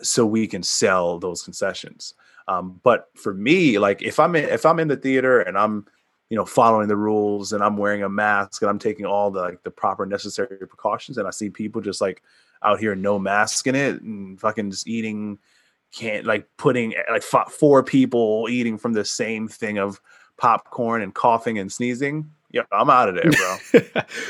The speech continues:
Speaker 2: Yeah, it, it's, it's wholly unnecessary to take that risk. Like, it's like, bro, like,
Speaker 1: Yeah.
Speaker 2: whatever movie it is, I can see that at another theater. I can, you know, I can see that at another time. Like, it's like, we don't,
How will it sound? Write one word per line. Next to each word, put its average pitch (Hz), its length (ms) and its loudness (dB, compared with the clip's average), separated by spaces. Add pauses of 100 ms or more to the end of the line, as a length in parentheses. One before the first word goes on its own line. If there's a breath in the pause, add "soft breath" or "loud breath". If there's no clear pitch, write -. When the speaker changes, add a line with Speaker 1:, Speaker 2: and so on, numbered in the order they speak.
(140 loud breath)
Speaker 2:
Yeah, 151 140 8
it, 156 220 6
it's, 185 220 2
it's 165 280 4
wholly 208 480 8
unnecessary 135 680 6
to 110 80 0
take 131 260 0
that 95 260 0
risk. 131 360 2
Like, 95 220 -4
it's 127 180 -2
like, 117 180 4
bro, 117 320 6
like, 101 120 0
Speaker 1:
Yeah. 120 40 0
Speaker 2:
whatever 175 280 8
movie 147 340 10
it 127 80 8
is, 120 340 8
I 151 140 4
can 147 160 6
see 143 220 4
that 135 160 8
at 104 120 6
another 180 440 6
theater. 165 440 8
I 135 160 8
can, 110 340 0 (400 loud breath)
you 135 100 8
know, 123 80 8
I 120 60 6
can - 100 -4
see 196 100 8
that 131 200 10
at 117 100 6
another 104 220 0
time. 170 640 6
Like, 135 300 2
it's 160 240 2
like, 131 400 6
we 139 180 4
don't, 170 520 8